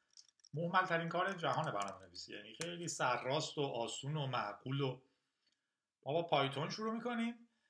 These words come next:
ایده اینه که با هم بریم جلو، چیزای سخت و بیخیال شیم. می‌رم مثلاً توی سایت پایتون.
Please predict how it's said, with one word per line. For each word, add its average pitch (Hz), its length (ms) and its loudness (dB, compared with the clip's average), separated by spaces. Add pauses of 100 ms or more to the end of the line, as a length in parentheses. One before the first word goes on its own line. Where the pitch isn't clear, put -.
(220)
ایده 294 200 2
اینه 330 220 0
که 269 120 0
با 302 180 2
هم 220 160 4
بریم 226 200 2
جلو، 143 500 4 (280)
چیزای 269 360 0
سخت 233 460 2
و 240 60 0
بیخیال 190 600 4
شیم. 139 600 2 (280)
می‌رم 156 200 6
مثلاً 135 280 2
توی 135 160 -2
سایت 131 280 0
پایتون. 131 560 -2